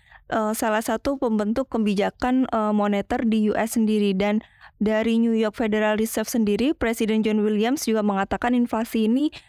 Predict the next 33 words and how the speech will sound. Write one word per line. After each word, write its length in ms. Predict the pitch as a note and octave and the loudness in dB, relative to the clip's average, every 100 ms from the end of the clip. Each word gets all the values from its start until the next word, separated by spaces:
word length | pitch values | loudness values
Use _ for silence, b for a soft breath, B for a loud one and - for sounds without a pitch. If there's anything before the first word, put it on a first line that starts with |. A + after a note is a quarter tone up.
| B - | B -4
eh, 400 | A3 G#3 G#3+ G#3 | -2 0 0 0
yang 240 | A3+ B3+ | 0 2
menjadi 480 | B3+ A3+ A3 G#3+ B3+ | 2 2 0 0 -2
fokus 400 | A#3 - C#4+ D#4+ - | -4 -4 -6 -2 -4
atau 240 | A#3 A#3 | -2 0
menjadi 240 | A3+ A3 | 0 0
perhatian 480 | G#3+ A3+ A#3 A3+ G#3+ | -2 -2 -2 -2 -2
utama 400 | G#3+ G#3+ G#3 G#3+ | -2 0 0 0
The 80 | G#3 | 0
Fed 320 | - A3 A3 | -2 -4 -2
sampai 320 | - A#3+ A3 | -2 0 0
sekarang, 480 | A#3 - G3 F#3+ A#3+ A#3+ | -4 -4 -4 -2 0 -2
meskipun 480 | A#3 A3+ - B3+ A#3 | -2 -4 -2 -2 0
telah 160 | A3 | -2
terjadinya 560 | A3 A3 G3+ G3+ G3+ G#3 | -2 -2 -2 0 0 0
beberapa 480 | G3+ G3 G3+ - G3 | -2 -2 -2 -2 -2
bank 240 | G3+ G3+ | 0 0
di 80 | G3 | 0
Amerika 400 | G3 G3 G3 G#3 | 0 -2 -2 -4
Serikat 400 | - G#3 G3+ - | -4 -4 -4 -2
mengalami 400 | G3+ F#3+ F#3+ F#3+ | -2 0 -2 -2
kebangkrutan, 800 | G3+ F#3+ F#3 F#3+ F3+ - C4+ E4 B B B | -4 -2 -2 -4 -4 -2 -2 -2 B B B
tetapi 400 | - A3 G#3+ C#4 | -6 -4 -2 -2
fokusnya 480 | C4+ A#3 A#3 - C#4+ | -2 -2 -2 0 2
masih 320 | B3+ B3+ C#4 | 2 0 0
menurunkan 640 | C4+ A#3+ G#3+ G#3+ A3 A#3+ - | 2 2 0 0 0 -2 0
inflasi. 560 | A3+ A3 G#3 - A3+ | -2 0 -2 -2 0
Jadi 400 | F#3+ G3 G3 C4+ | 0 0 0 0
ekspektasi 720 | C4+ - - A3+ G3+ A3+ A3+ | -2 -6 -6 -4 -4 -2 -2
di 80 | G3+ | 0
market 400 | G#3 F#3+ - C4+ | 0 -2 -4 -4
saat 160 | A3+ - G#3+ | -4 -2 0
ini 240 | A3+ | 0